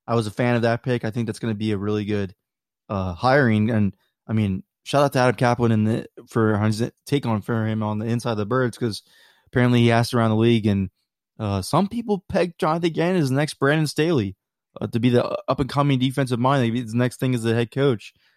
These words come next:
Uh, that's exciting. But the big thing I liked about Jonathan Gannon hire is, and the hires that they're making, it, it looks like they're, they're focusing on certain position groups. Like this, Jonathan Gannon excelled with the defe-,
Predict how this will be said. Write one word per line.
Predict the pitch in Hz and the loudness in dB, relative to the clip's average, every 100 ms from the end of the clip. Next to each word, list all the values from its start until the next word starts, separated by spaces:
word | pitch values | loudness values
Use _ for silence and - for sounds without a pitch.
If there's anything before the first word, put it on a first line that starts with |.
| _ _ _ | _ _ _
Uh, | 101 117 | -4 0
that's | 131 | 0
exciting. | 233 - 127 139 160 - _ - | 0 0 0 0 -4 -10 _ -6
But | 123 | -2
the | 131 | 0
big | 165 220 | 2 2
thing | 208 185 | 2 4
I | |
liked | 151 143 | 4 4
about | 135 120 | 2 2
Jonathan | 127 127 120 | 2 2 0
Gannon | 117 123 | 0 0
hire | 110 107 107 | 0 0 0
is, | 107 98 - _ _ | 0 -2 -8 _ _
and | 123 123 | 0 2
the | |
hires | 131 143 127 | 4 2 2
that | 120 | 0
they're | 113 | 2
making, | 123 160 123 110 | 2 0 0 0
it, | 113 135 | 0 -2
it | |
looks | 143 185 - | -2 -2 -4
like | 170 - | -8 -4
they're, | 151 131 - _ _ _ _ _ _ | -4 -4 -8 _ _ _ _ _ _
they're | 131 | -2
focusing | 117 139 143 165 147 139 | 2 2 2 2 2 0
on | 113 | 0
certain | 139 131 | 0 0
position | 117 107 104 104 | -2 -2 -2 -2
groups. | 95 95 113 | -2 -2 -2
Like | 104 | 0
this, | 131 - - _ _ | 0 -2 -12 _ _
Jonathan | 143 165 165 | 2 2 2
Gannon | 143 147 143 117 - | 0 0 0 -2 -4
excelled | 135 - 135 127 | -6 0 -2 0
with | 117 | -4
the | |
defe-, | 107 104 127 | -2 0 -2